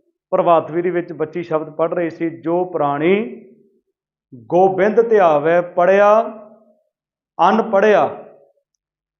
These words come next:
ਪਰਮ ਗਤ ਪਾਵੈ।" ਕਿਆ ਪੜ੍ਹੀਏ, ਕਿਆ ਗੁਣੀਏ, ਕਿਆ ਵੇਦ ਪੁਰਾਣਾ ਸੁਣੀਏ,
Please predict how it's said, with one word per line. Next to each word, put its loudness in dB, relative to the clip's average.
ਪਰਮ 2
ਗਤ -2
ਪਾਵੈ।" -10
ਕਿਆ 6
ਪੜ੍ਹੀਏ, 4
ਕਿਆ 4
ਗੁਣੀਏ, 0
ਕਿਆ 2
ਵੇਦ -2
ਪੁਰਾਣਾ 0
ਸੁਣੀਏ, 0